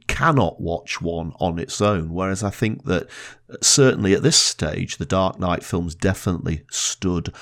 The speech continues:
alone. But I, when I rewatched it last night, the things that really struck me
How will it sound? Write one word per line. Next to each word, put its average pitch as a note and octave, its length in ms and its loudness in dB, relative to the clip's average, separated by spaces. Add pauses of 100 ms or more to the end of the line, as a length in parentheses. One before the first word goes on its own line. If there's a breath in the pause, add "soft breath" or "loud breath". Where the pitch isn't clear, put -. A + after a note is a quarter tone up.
(280 loud breath)
alone. F2+ 580 2 (280 loud breath)
But B2+ 140 6
I, C3 340 2 (280)
when C#3 200 4
I F3+ 100 4
rewatched E3 680 2
it - 140 0
last G#2 260 0
night, G2+ 320 -2 (300)
the G#2 160 0
things D3+ 300 2
that - 120 4
really A#2+ 220 6
struck - 360 2
me E2 240 -2